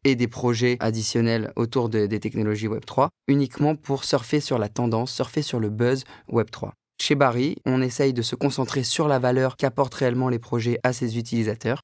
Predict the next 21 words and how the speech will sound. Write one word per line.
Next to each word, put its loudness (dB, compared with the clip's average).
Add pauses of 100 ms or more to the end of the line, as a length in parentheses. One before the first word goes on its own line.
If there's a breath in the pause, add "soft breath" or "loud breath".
et 2
c'est -2
notre 0
rôle 2
d'accompagner 0
les 2
marques 0
à -2
cadrer 2
ces -2
projets 0
ambitieux 0
et 4
à 2
créer 0
un 2
impact -2
fort 0
pour -4
ses -4
utilisateurs. -6